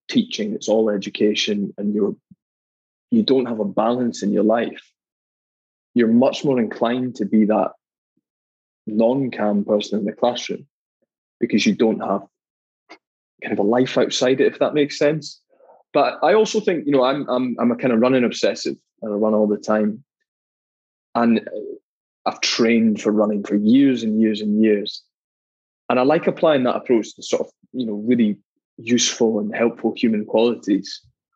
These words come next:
So I think being a calm person, for example, is a really useful human quality. So it's something I try to kind of cultivate and work towards.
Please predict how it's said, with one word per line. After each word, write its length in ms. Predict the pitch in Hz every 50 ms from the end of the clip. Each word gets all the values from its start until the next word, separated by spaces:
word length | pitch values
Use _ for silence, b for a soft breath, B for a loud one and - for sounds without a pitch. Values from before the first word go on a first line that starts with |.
| _ _ _ _ _ _
So 160 | - 123 120
I 120 | 131 143 143
think 340 | - 156 127 113 - 98
being 220 | - 117 110 110 95
a 180 | 71 - - - _ _ _ _ _ _ _ _ -
calm 380 | - - 113 107 104 107 107 98
person, 420 | - 110 117 - - - 104 104 -
for 60 | -
example, 640 | 92 107 - 104 107 - 107 - - 73 - - - _ _ _ _ _ _ _ _ _ _ _ _ _ _ _ _ _ _ _ _
is 120 | - 110 104
a 80 | 104
really 260 | 104 104 110 107 107
useful 480 | 104 104 107 110 110 - - - 110 98
human 320 | - - 120 110 104 98 104
quality. 560 | - - 107 107 110 107 - - - - - _ _ _ _ _ _ _ _ _ _ _ _
So 160 | - - 120 107
it's 100 | - -
something 300 | - 113 107 107 107 110
I 100 | 117 120
try 240 | - - 113 104
to 220 | 104 - - 90 - - -
kind 100 | - 98
of 80 | - -
cultivate 580 | - - 139 147 147 - 156 143 156 156 143 -
and 260 | 110 107 107 104 104
work 260 | 110 117 117 - -
towards. 720 | - - 127 127 127 127 131 131 127 120 - - - -